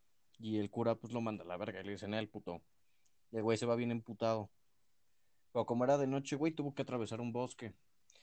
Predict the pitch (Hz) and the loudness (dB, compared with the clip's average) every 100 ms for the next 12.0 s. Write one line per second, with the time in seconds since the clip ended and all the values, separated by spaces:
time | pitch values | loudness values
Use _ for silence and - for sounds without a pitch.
0 | - _ - 123 - 120 143 135 131 139 | -20 _ -2 0 2 2 2 2 4 6
1 | 147 - 107 113 139 131 143 151 - 131 | 4 2 0 2 2 4 6 6 4 0
2 | 139 143 _ _ _ _ _ _ - 104 | 0 -4 _ _ _ _ _ _ -2 2
3 | 110 110 107 110 113 123 123 - _ - | 2 2 -2 -2 2 2 2 -4 _ -6
4 | 110 107 110 113 120 131 135 - - - | 0 2 2 4 4 4 2 -2 -4 -12
5 | _ _ _ _ _ _ _ _ - 120 | _ _ _ _ _ _ _ _ -4 2
6 | 113 110 104 113 107 - 95 92 92 120 | 4 4 2 2 2 0 -2 -2 0 0
7 | 127 104 _ _ _ _ _ _ _ 135 | 0 -6 _ _ _ _ _ _ _ -8
8 | 123 107 113 131 135 143 123 113 127 135 | -6 -4 2 2 2 0 0 0 4 4
9 | 127 127 139 143 - 117 113 110 127 123 | 2 0 4 4 4 2 2 4 4 4
10 | 127 120 120 113 117 117 113 110 110 104 | 2 2 0 -2 -4 -2 -2 -2 -2 -2
11 | 101 98 104 117 117 92 87 87 95 87 | -2 -2 -2 -2 -2 -6 -12 -14 -16 -18